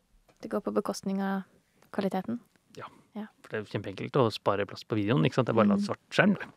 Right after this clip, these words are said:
Speaker 1: <laughs> Ja.
Speaker 2: Man har spart alt sammen. Men det må jo da være sånn at man fremdeles kan se
Speaker 1: Mm.
Speaker 2: neste.
Speaker 1: Og se det i god kvalitet. Det er
Speaker 2: Ja.
Speaker 1: jo også viktig. Vi nøyer oss jo ikke med å se noe hakkete greier som ikke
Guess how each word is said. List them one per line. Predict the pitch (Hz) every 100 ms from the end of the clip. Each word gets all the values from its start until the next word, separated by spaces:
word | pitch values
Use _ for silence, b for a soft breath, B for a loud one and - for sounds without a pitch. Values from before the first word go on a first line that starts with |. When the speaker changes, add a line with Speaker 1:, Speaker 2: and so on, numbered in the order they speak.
| -
Speaker 1:
<laughs> | 226 196 294 240
Ja. | 214
Speaker 2:
Man |
har | 123
spart | - 120
alt | 113
sammen. | 113 170 - B B B
Men | 135 131 127 127
det | 131
må | 127
jo |
da | 120 113
være | 110 104 104
sånn | - 98
at |
man | 104
fremdeles | - 104 95 90
kan | -
se | - - - - -
Speaker 1:
Mm. | 214 208 - -
Speaker 2:
neste. | 110 - - -
Speaker 1:
Og | 233
se | -
det | 185
i | 196
god | 185
kvalitet. | 196 190 214 220 - -
Det | 208
er |
Speaker 2:
Ja. | 196
Speaker 1:
jo | 202
også | 240
viktig. | 214 - 202 _ b b b b b
Vi | 202 196 196
nøyer | 196 180 196
oss | 247
jo |
ikke | 202 -
med | 185
å | 190
se | 185
noe | 180 185
hakkete | 190 - - 180 185 - 190 208
greier | 190 180 190
som | -
ikke | 190 - 190 190